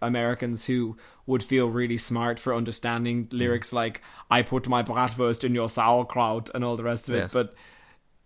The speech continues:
Speaker 1: I still, for me, it doesn't, like, I just, I just find the whole thing a little bit
Speaker 2: <laughs>
Speaker 1: distasteful.
Speaker 2: But anyway, aside from that,
Speaker 1: Sorry, I had to, I had to talk about Pussy 'cause
Speaker 2: Yeah.
Speaker 1: it just, it's such a
Speaker 2: Yeah.
Speaker 1: weird song.
Speaker 2: The
Speaker 1: But,
Speaker 2: video
Speaker 1: um,
Speaker 2: is even weirder.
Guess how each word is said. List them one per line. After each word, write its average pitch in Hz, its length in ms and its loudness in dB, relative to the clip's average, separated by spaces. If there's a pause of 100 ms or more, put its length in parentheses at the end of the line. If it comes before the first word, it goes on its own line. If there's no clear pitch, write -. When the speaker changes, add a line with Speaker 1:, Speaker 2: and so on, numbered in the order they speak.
(120)
Speaker 1:
I 135 100 8
still, 170 280 12
for 170 160 4
me, 165 260 8
it 151 60 0
doesn't, 143 420 0
like, 127 180 0
I 135 100 6
just, 139 360 -2
I 131 100 4
just 127 180 -2
find 127 240 0
the 123 60 0
whole 123 100 2
thing 117 160 -2
a 120 40 -2
little 117 120 -2
bit 113 180 -4
Speaker 2:
<laughs> 123 80 -2
Speaker 1:
distasteful. 120 440 4
Speaker 2:
But 135 60 8
anyway, 117 200 6
aside 143 340 8
from 110 140 0
that, 92 320 0 (160)
Speaker 1:
Sorry, 156 240 8
I 131 80 8
had 170 220 8
to, - 120 6
I 170 100 12
had 202 100 8
to - 60 -4
talk 196 140 8
about 170 200 6
Pussy 147 320 6
'cause 135 200 0
Speaker 2:
Yeah. 101 160 4
Speaker 1:
it - 80 0
just, - 320 2
it's 135 140 0
such 151 180 -2
a 156 40 4
Speaker 2:
Yeah. 135 60 2
Speaker 1:
weird 131 400 0
song. 113 480 -2
Speaker 2:
The - 80 -6
Speaker 1:
But, 127 40 0
Speaker 2:
video 123 240 4
Speaker 1:
um, 101 60 2
Speaker 2:
is 95 100 -4
even 92 180 -6
weirder. - 200 -10